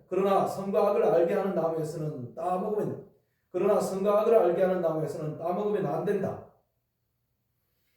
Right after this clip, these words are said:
그 열매를 따먹는 날 너는 반드시 죽을 것이다. 주 하나님께서 말씀하셨다.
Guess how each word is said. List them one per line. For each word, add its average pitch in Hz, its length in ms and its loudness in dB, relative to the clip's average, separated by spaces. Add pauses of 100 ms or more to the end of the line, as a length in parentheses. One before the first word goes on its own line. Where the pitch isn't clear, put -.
(1040)
그 180 160 2
열매를 190 460 4
따먹는 160 400 -2
날 127 400 -4 (920)
너는 190 300 0
반드시 185 520 -2
죽을 175 240 0
것이다. 135 440 -6 (1600)
주 190 160 -4
하나님께서 208 600 2
말씀하셨다. 170 800 -4